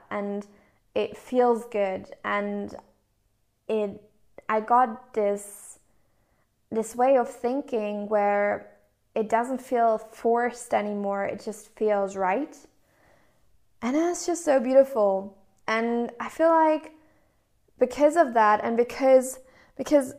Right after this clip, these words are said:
you know, when I'm thinking this way, and when I'm, when I'm having my routines down and, and my habits down and everything, and, and then I sometimes ha-,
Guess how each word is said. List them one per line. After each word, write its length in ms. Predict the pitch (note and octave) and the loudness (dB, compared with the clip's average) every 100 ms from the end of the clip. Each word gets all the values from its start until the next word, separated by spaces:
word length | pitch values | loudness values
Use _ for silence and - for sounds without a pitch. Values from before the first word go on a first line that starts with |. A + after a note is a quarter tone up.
| _ | _
you 360 | - A#3 G#3+ C4+ | -12 -8 -4 0
know, 180 | D4 C#4 | 4 4
when 180 | C4+ | 4
I'm 140 | C#4 C#4 | 2 0
thinking 460 | C#4 C4 C4+ B3 | -2 -2 -2 -4
this 240 | A3 A3 - | -4 -6 -2
way, 220 | A3 G#3+ | 2 2
and 180 | G#3+ G#3+ | 0 -2
when 160 | A3+ | -2
I'm, 260 | A3+ G#3+ G#3 - - - | -2 -4 -6 -12 -16 -6
when 160 | A#3 | -4
I'm 140 | A3+ A3+ | -4 -2
having 300 | B3 B3 A#3 | -2 0 0
my 80 | |
routines 500 | A3 B3 B3+ A#3+ A3+ | 0 0 -2 -6 -4
down 380 | G#3+ A3 G#3+ G#3 | -4 -2 -2 -2
and, 260 | G#3 G#3 - | -4 -8 -8
and 160 | A3 | -8
my 100 | G#3+ | -6
habits 460 | A3 A3 A#3+ A3+ G#3+ | -6 -4 -2 -2 -2
down 280 | G#3+ G3+ G3+ | -4 -4 -4
and 60 | |
everything, 500 | G#3 G#3+ G#3+ G#3 G3+ | -6 -6 -6 -6 -6
and, 140 | G#3 G#3+ - - _ | -8 -10 -14 -20 _
and 180 | - A3+ | -6 0
then 140 | A#3 B3 | 2 2
I 380 | A#3+ A3+ A3 - | 2 0 -2 -6
sometimes 560 | A3 B3 B3+ A3 A3 | -6 -6 -4 -4 -6
ha-, 240 | A3+ A3+ | -6 -8